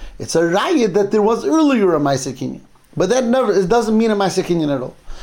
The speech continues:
And over here, this Nogid Rabbeinu Yeshua, the Einukul of the Rambam, says, and the Kesef Mishnah sa-, brings him, and the Lechem Mishnah says the same svara. All of them say that when the Rambam says over here, Kama v'Kama Protim, Dvorim Rabim,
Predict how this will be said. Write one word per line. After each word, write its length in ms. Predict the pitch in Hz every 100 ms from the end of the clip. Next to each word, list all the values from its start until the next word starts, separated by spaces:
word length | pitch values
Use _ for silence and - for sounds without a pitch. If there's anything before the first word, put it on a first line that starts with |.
| - - -
And 100 | 135
over 140 | 135 131
here, 260 | 175 240
this 540 | 160 240 - - - -
Nogid 460 | 123 156 214 175 170
Rabbeinu 440 | 147 139 139 135
Yeshua, 460 | 131 - 214 202 - - - _
the 80 | 123
Einukul 400 | 170 208 170 165
of 60 |
the 60 | 143
Rambam, 420 | 143 165 151 151 - - -
says, 560 | - 170 170 165 147 - - - - 180
and 340 | 190 190 156
the 240 | 160 156 135
Kesef 300 | - - 123
Mishnah 360 | 226 220 180
sa-, 260 | 170 165 143
brings 340 | 139 175 151
him, 240 | 135 139 139 - - -
and 180 | 196 170
the 60 |
Lechem 320 | 151 131 131
Mishnah 300 | 196 233 220
says 240 | - 185 147
the 80 | 147
same 180 | 160
svara. 380 | 147 139 131 123
All 180 | 180 214
of 80 | 165
them 100 | 135
say 280 | - 120 - - - - - -
that 100 | -
when 140 | 123 127
the 60 |
Rambam 520 | 131 160 233 214 196 -
says 380 | 180 160 147
over 160 | 135 131
here, 240 | 135 160
Kama 380 | 156 180 196 165
v'Kama 440 | 135 135 165 165 123
Protim, 380 | 151 151 120
Dvorim 420 | 107 147 196 175 151
Rabim, 400 | 147 156 113